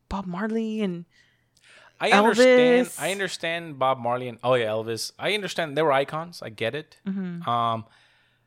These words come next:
Speaker 2: I don't, <sighs> I f-, 'cause you have somebody like Queen.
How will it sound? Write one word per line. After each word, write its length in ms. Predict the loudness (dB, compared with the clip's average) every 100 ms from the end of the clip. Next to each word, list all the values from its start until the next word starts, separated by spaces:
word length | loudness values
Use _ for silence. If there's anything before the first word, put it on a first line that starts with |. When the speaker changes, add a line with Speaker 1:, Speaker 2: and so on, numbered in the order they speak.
| _ _ _ _ -4
Speaker 2:
I 1300 | 0 2 0 -2 -6 -8 -10 -12 -14 -14 -16 -16 -18 -20 -6
don't, 520 | -2 -2 -2 -6 -12 -12 -12
<sighs> 200 | -12 -8
I 100 | -4
f-, 380 | -4 -6 -20 -20 _ -20 -20 -20 -20 -20 _ _ -20 _ _ -10
'cause 140 | -8
you 60 | -6
have 100 | -4
somebody 240 | -4 -4 -6
like 180 | -6
Queen. 600 | -10 -12 -10 -10 -14 -20